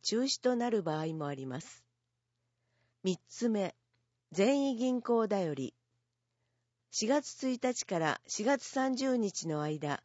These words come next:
善意銀行にアルコール手指消毒薬、ボトルタイプとガーゼの物品予託がありました。エヌアール機器株式会社、匿名一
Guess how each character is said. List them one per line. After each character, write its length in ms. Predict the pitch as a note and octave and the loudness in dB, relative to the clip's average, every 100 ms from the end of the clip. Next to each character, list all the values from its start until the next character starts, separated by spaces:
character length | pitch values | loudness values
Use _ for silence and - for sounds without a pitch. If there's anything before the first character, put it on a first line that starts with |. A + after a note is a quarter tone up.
| _ _ _ _ - | _ _ _ _ 0
善 320 | G3+ C4+ C4+ | 4 4 2
意 40 | |
銀 260 | A#3+ C4 A#3+ | 0 0 0
行 220 | G3+ F#3 | 0 0
に 240 | E3+ E3+ - _ _ _ _ - | 0 -4 -6 _ _ _ _ -2
ア 100 | F#3+ | 0
ル 140 | C4 | 0
コ 260 | C4+ C4+ B3 | 0 2 4
ー 60 | A3 | 4
ル 260 | G#3+ - _ - | 2 0 _ 0
手 140 | C4+ | 2
指 280 | C#4 G3+ G3 | 2 0 -2
消 260 | F#3 G3+ G#3+ | -2 0 0
毒 240 | G#3 G#3 | -2 0
薬、 420 | F3 D3 C#3+ - _ _ - | -2 -2 -6 -8 _ _ -2
ボ 140 | E3+ | 0
ト 160 | C4+ C4+ | 2 2
ル 140 | C4+ | 0
タ 180 | C#4+ C4 | -2 -2
イ 100 | A#3+ | -2
プ 140 | F#3 | -4
と 260 | - D3+ - _ _ _ - | -2 -2 -2 _ _ _ -2
ガ 180 | B3 C4+ | 2 2
ー 20 | |
ゼ 140 | A#3 | 2
の 140 | G3+ E3+ | 2 0
物 180 | E3 - - | -2 -8 -4
品 180 | B3 B3 | -2 0
予 120 | B3+ | 0
託 260 | B3 A3+ F3 | -2 -6 -6
が 120 | D3 | -4
あ 60 | |
り 120 | C#3+ D3+ | -4 -6
ま 120 | D#3 | -6
し 120 | - | -6
た。 160 | C#3+ - _ _ _ _ _ _ _ _ _ | -8 -10 _ _ _ _ _ _ _ _ _
エ 140 | F#3 G3 | -2 2
ヌ 260 | B3+ C#4 - - | 2 0 -4 0
ア 220 | A#3 B3+ | 2 2
ー 60 | |
ル 160 | B3+ B3+ | 0 -4
機 180 | - A#3+ | -6 -10
器 180 | G#3+ F3 | -8 -4
株 260 | F3+ G#3 | -4 -2
式 280 | A3 - G3+ | -6 -6 -4
会 220 | G3 F#3 | -2 -2
社、 260 | - D3+ - _ _ _ _ _ - | -2 -6 -6 _ _ _ _ _ -4
匿 320 | F#3+ - B3+ | -2 0 2
名 300 | A#3+ A#3 A3 | 4 2 0
一 200 | - G#3+ | -2 -6